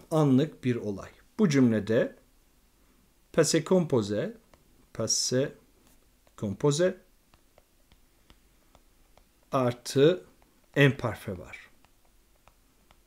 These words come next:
Passé composé ile anlık olayları anlatıyoruz. Benim onu görmem anlık bir durum. Imparfait ile devam eden bir şeyi anlatıyoruz. Onun okuldan çıkması. Şöyle bir şey de olabilirdi.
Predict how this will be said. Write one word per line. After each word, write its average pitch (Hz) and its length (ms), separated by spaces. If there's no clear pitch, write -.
Passé 170 300
composé 180 560
ile 180 280
anlık 143 440
olayları 135 460
anlatıyoruz. 196 760
Benim 156 260
onu 147 220
görmem 135 460
anlık 113 440
bir 214 180
durum. 214 320
Imparfait 196 640
ile 160 260
devam 151 400
eden 151 320
bir 127 40
şeyi 120 280
anlatıyoruz. 107 680
Onun 151 440
okuldan 151 520
çıkması. - 760
Şöyle 196 360
bir 165 60
şey 196 260
de 170 40
olabilirdi. 95 540